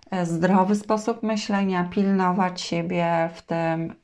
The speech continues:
e, zauważać tak często, jak można, ćwiczyć to, co nam służy. I dopiero po jakimś czasie,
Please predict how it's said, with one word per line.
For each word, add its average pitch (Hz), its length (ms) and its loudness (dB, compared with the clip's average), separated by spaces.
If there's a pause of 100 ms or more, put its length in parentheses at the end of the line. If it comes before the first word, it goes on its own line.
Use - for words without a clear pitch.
e, 160 320 -4
zauważać 175 1160 0
tak 180 260 -4
często, 175 360 -4
jak 170 200 -4
można, 165 480 -2
ćwiczyć 170 1000 -2 (1000)
to, 190 140 0
co 185 180 -6
nam 175 240 0
służy. 160 560 -4 (1160)
I 208 100 4
dopiero 175 600 0 (360)
po 208 120 4
jakimś 190 580 0
czasie, 180 420 -2